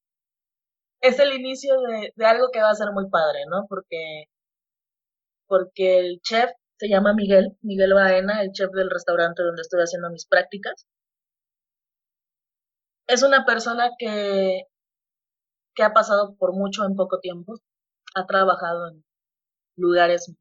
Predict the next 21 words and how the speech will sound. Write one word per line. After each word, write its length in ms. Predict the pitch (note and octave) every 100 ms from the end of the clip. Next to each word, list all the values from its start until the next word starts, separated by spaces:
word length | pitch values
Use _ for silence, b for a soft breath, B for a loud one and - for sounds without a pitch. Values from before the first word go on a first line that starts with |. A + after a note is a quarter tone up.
| _ D#3+
muy 240 | D#3+ G#3 G#3
fregones 640 | F#3+ F3+ F3 F3 G#3 -
en, 260 | F3 D3 D3 _ _ _ _ _ _ _ _
en 140 | E3
su 140 | D3+ D#3+
vida. 320 | F3+ F3 D4 _ _ _ _ _ _ _
Su 100 | -
esposa 360 | - - F#3 G3+
también 460 | F#3 F3+ F3+ F#3 F#3+
es, 260 | F3+ - -
es 140 | E3
una 180 | F3 F3
buena, 280 | E3+ E3+ E3+ -
es 180 | F3 F#3+
una 160 | E3+ E3
buena 240 | D#3+ D3+
chef, 240 | - D#3+ -
es 140 | F#3+ F3+
una 120 | D#3+
buena 200 | D#3+ D#3
cocinera. 500 | - - D3 D#3 G3